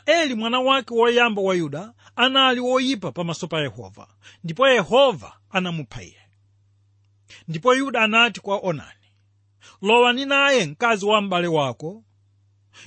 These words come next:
ndi kuchitira mkazi zoyenera mphwake wa mwamuna wake, ndi kumuukitsira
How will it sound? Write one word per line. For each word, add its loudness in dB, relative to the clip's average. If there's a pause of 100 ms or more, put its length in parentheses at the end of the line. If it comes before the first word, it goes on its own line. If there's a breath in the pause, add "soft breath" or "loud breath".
ndi 0
kuchitira 0
mkazi 0
zoyenera 0
mphwake -2
wa 0
mwamuna 0
wake, 0 (540 loud breath)
ndi 0
kumuukitsira 0